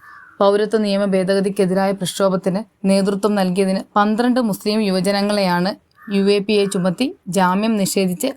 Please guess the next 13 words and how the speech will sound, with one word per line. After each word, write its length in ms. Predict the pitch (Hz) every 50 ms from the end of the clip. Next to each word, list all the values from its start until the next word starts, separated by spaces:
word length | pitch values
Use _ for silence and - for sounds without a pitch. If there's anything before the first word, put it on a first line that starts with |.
| _ _ -
കാരാഗൃഹങ്ങളിൽ 800 | 185 185 185 185 196 196 196 196 190 196 196 196 196 190 196 196
തള്ളിയത്. 460 | 196 190 175 175 180 180 175 - - - _ _ _ _ _ _ _ _ _ _ _ _ _ _ -
ജാമ്യമോ 760 | 190 180 190 208 196 196 196 208 208 202 196 196 202 240 277 277 262
വിചാരണയോ 680 | 202 185 196 175 208 196 190 190 196 202 202 202 214 208
ഇല്ലാതെ 420 | 196 180 185 185 180 180 247 - -
അഞ്ചു 300 | - 202 202 214 226 254
കൊല്ലത്തിലേറെയായി 960 | 254 208 190 180 175 175 - 220 202 185 180 180 175 185 185 175 175 208 262 262 - _ _ _ _ _ _ _
ഷർജീൽ 520 | - - - 202 185 175 170 165 202 202 196
ഇമാം, 320 | 190 180 180 185 190 190 - _ _ - -
ഖാലിദ് 400 | 190 185 185 196 208 190 196 -
സൈഫി, 400 | 202 185 185 180 - 196 190 226 - - _ - 196
താഹിർ 320 | 185 180 185 202 226 226
ഹുസൈൻ, 460 | 202 185 190 180 - 190 180 175 -